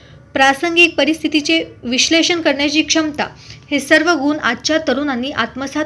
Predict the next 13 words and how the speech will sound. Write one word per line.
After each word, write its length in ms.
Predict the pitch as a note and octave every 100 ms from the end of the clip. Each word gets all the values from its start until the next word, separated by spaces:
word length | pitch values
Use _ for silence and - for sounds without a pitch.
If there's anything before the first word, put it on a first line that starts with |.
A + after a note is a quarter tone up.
| D4+
करायला 320 | A#3+ B3 B3+
हवेत. 240 | A3+ G#3+ G3 - - - - - -
उत्कृष्ट 420 | - E4+ F4 F#4+
नियोजन 500 | F4 E4 F4 E4+ E4
आणि 240 | C4 C#4
मोठ्या 380 | D4 C4 C4+ D#4
संख्येने 500 | D4+ C#4 C#4 E4 D4
उपस्थिती. 640 | C4+ - E4 D#4+ C#4+ G3+ - - B3+
या 120 | D4
कार्यक्रमाचे 720 | D4 A#3+ C#4+ D4+ D4 C4+ D#4
सूत्रसंचालन 920 | D4+ C4+ D4 C#4+ C#4+ C4 B3+ D4+ D4
महाजन 440 | C#4+ A3+ B3 C4+ C#4+
सर, 220 | C#4+